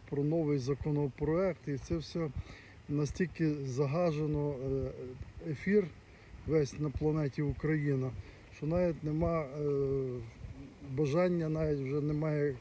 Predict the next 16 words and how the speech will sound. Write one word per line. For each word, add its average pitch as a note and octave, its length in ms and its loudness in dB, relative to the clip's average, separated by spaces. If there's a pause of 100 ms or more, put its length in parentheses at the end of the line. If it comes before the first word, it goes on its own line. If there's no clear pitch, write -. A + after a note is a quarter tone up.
когось C#3+ 360 0
з - 60 -16
тих D3+ 240 -2
журналістів C#3+ 840 0
послати D3 520 -2 (560)
в C3 120 -4
далеку C#3+ 480 4
економічну C#3 760 0
подорож. A#2+ 500 -4 (580)
Оскільки, C#3 720 0
е, C3+ 220 0 (200)
за C3 260 6
гроші, D#3+ 500 4 (600)
е, C#3 180 4
будь-якої, D3 1080 2
е, C#3 440 4